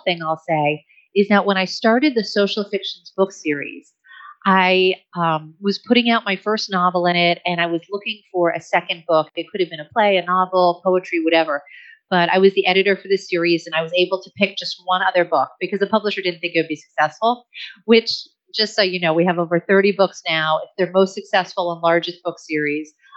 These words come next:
Other publishers have wanted to do something similar. Um, so you just never know what's gonna happen. But they only gave me two books at the time, mine and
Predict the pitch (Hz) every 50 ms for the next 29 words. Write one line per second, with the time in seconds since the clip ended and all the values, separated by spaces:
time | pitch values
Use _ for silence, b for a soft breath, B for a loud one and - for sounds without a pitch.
0 | B B 226 214 226 226 214 220 208 196 185 202 190 - - 190 180 180 180 180
1 | - 196 175 165 165 _ _ - 180 185 185 185 190 185 180 - 175 175 180 180
2 | - 196 175 165 180 160 165 165 - - 156 - - - 147 147 151 147 - _
3 | _ _ _ - - - - 185 185 180 165 160 160 156 156 160 _ _ _ -
4 | - - - 208 196 208 208 226 220 262 - - 233 208 196 185 185 180 175 165
5 | 165 160 160 - 160 151 151 175 160 156 - - - 165 _ _ _ _ _ _
6 | _ - 226 220 220 - _ _ _ _ - 214 214 233 247 277 277 254 247 226
7 | 214 202 202 - 220 196 202 196 202 - 202 190 196 190 - 180 170 165 160 160
8 | 165 165 170 175 180 185 185 175